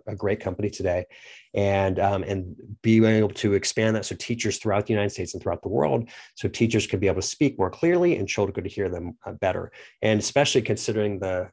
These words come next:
covid mandate, they've been doing great. It's an esop company. Matter of fact, it's now just recently became a hundred percent esop. And thank you for that transaction. I was an esop shareholder.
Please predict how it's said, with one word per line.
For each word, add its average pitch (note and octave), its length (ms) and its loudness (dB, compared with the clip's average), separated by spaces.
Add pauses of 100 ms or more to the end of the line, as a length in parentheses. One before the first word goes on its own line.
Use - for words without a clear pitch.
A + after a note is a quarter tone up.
covid D#3 440 4
mandate, G#2 360 0
they've G#2 140 -2
been G#2 140 -2
doing G2 220 0
great. G2 360 0
It's - 120 -8
an G2 80 -4
esop A#2+ 360 -2
company. A#2 340 0
Matter G2+ 200 0
of - 60 -6
fact, G2 220 -4
it's - 120 -12
now G2 160 -2
just G#2 240 -4
recently G#2+ 260 0
became G2+ 240 -4
a F#2+ 60 -8
hundred G#2 240 -2
percent F2 260 -8
esop. D3+ 360 -2 (100)
And F#2+ 160 -2
thank G2+ 200 -2
you G2 80 -2
for G#2 220 -2
that G2 220 0
transaction. G2 640 -2
I F#2+ 60 0
was F#2 120 -2
an F#2 120 -4
esop G2+ 420 -2 (140)
shareholder. A#2 580 0